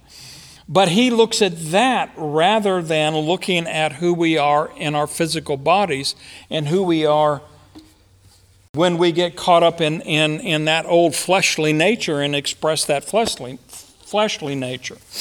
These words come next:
We have to realize there is a, we are joint heirs with Christ. And then the third one was the purpose of God's choice. All of God's riches. That's what he said here in verse three.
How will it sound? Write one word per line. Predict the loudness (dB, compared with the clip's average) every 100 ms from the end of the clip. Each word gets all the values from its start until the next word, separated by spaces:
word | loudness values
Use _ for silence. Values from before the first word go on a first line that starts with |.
| -4 -4 -6 -18 -20 -14
We | -6 0 2 2
have | 0 0 -2 -2
to | -4
realize | 0 2 2 0 0 -4 -10 -18 -20 -20 -16
there | -6 0 2 4
is | 2 2 0
a, | 0 0 -2 -10 -18 -18 -18 -6
we | 0 2
are | 2 2 0 0
joint | -6 -4 -2 -2 -4 -6
heirs | -2 0 -2 -4 -8
with | -12 -4
Christ. | -2 -2 -4 -10 -12 -16 _ _ _ _ _ -20 -20 -4
And | 0
then | 4 4
the | 2
third | 4 4 4
one | 2 0 2
was | 2 2
the | -2
purpose | -2 2 2 2 -2 -2
of | 0
God's | 0 0
choice. | -2 -4 -4 -6 -12 -14 _ _ _ _ _ _ _ _ _ _ _ -20 _
All | 4 6 6
of | 4
God's | 4 2 2
riches. | 0 -2 -2 -12 -4
That's | -2 0
what | 0 0
he | 0
said | 0 -2 -2
here | -4 -4
in | -6
verse | -8 -10
three. | -8 -8 -10 -14